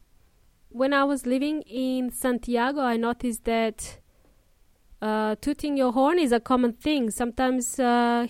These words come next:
there is a good reason for it, uh, but sometimes there is really no reason at all to toot your horn. I think people do it when they are bored, being stuck in traffic jams or traffic congestion.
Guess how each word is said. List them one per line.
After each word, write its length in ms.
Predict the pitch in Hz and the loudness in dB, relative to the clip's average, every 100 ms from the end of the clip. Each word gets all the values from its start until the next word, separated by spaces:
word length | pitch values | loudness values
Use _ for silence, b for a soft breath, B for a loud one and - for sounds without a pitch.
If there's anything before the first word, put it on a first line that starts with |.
| - | -8
there 220 | 254 247 | -2 4
is 160 | 247 226 | 4 6
a 320 | 233 233 226 | 4 4 4
good 180 | 214 240 | 2 2
reason 360 | 208 247 269 294 | 4 2 2 -2
for 240 | - 330 | 2 2
it, 340 | 392 403 - - | 2 0 -6 -4
uh, 320 | 233 233 233 | 0 2 2
but 220 | 214 220 | 0 -4
sometimes 520 | - 302 359 339 320 - | -2 -2 0 -4 -6 -6
there 120 | 294 | -4
is 140 | 285 262 | -4 -2
really 280 | 294 294 285 | 0 0 0
no 280 | 277 269 | 0 0
reason 460 | 269 262 247 254 254 - | 0 0 0 -2 -4 -10
at 200 | - 226 | -8 -4
all 260 | 254 294 208 | -2 -2 -4
to 140 | 196 | -8
toot 340 | - 214 - | -12 -10 -6
your 100 | 214 | -6
horn. 320 | 208 254 262 208 | -2 2 2 0
I 120 | 202 | -2
think 360 | 262 247 240 - b b b b b b b | -2 -2 -4 -14 b b b b b b b
people 300 | 302 311 302 | 0 4 4
do 180 | 269 302 | 4 2
it 140 | 302 | 2
when 160 | 277 262 | 2 4
they 80 | |
are 120 | 254 233 | 4 2
bored, 500 | 208 262 302 226 202 | 2 2 2 0 -2
being 220 | 226 214 | -2 -2
stuck 480 | - - 247 254 240 | -4 -4 -4 -2 -6
in 100 | 220 | -6
traffic 440 | - 285 311 247 | -4 -4 -2 -2
jams 460 | 220 214 202 190 - | 0 0 0 -4 -4
or 280 | 202 202 | -2 0
traffic 420 | 196 269 269 262 - | -2 -2 -2 -4 -6
congestion. 760 | 233 214 240 - - 180 175 | -4 -2 -2 -4 -6 -6 -6